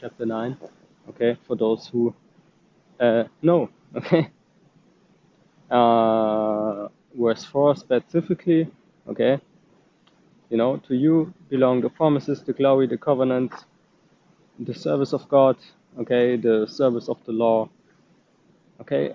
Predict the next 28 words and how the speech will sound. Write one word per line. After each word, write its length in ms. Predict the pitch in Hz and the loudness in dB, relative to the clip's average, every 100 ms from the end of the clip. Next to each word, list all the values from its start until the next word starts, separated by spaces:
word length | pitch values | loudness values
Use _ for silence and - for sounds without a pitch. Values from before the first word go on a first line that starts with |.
| - | 0
everything 680 | 165 160 135 147 143 135 - _ | 4 4 4 2 2 -2 -6 _
that 140 | - - | -12 -4
has 240 | 131 127 - | -2 -2 -4
to 100 | 120 | -4
do 240 | 127 123 | 0 2
with 260 | 113 117 113 _ | 2 0 -2 _
being 340 | 151 151 143 135 | 2 2 2 -2
a 60 | |
chosen 380 | - 147 131 127 | -4 -2 -2 -4
people, 540 | 120 131 120 127 117 - _ _ _ _ - | -4 -2 -2 0 -2 -4 _ _ _ _ 0
but 300 | 123 165 170 - | 6 6 4 2
also, 800 | 135 143 139 - 127 123 127 - _ _ _ _ _ _ _ _ _ - | 4 6 2 0 2 2 0 -8 _ _ _ _ _ _ _ _ _ -8
okay, 300 | 117 - 117 | -6 -2 -2
acting 680 | - 117 117 - 117 113 113 - - - _ _ _ _ _ - | 2 2 2 0 -2 0 -4 -10 -20 -20 _ _ _ _ _ -2
like 280 | 110 104 - - | 0 -2 -6 -16
a 60 | 117 | -12
chosen 440 | - 120 113 117 | -4 -4 -2 -8
people, 420 | - 117 - 117 - _ _ - | -6 -6 -4 -10 -10 _ _ -10
which 200 | 113 - | -6 -2
means 420 | 120 117 113 - _ | 0 0 -4 -12 _
you 300 | 120 120 135 | -10 -4 -2
show 320 | 127 143 147 143 | -2 2 4 4
these 320 | 123 110 - | 0 -2 0
laws, 420 | 117 117 110 - | 2 2 -2 -4
you 140 | 123 | -4
show 360 | 120 - 127 123 | -2 2 2 2
this 240 | 117 117 - | -4 -6 -2
gospel 540 | 117 113 - 123 120 | 0 0 -2 -8 -8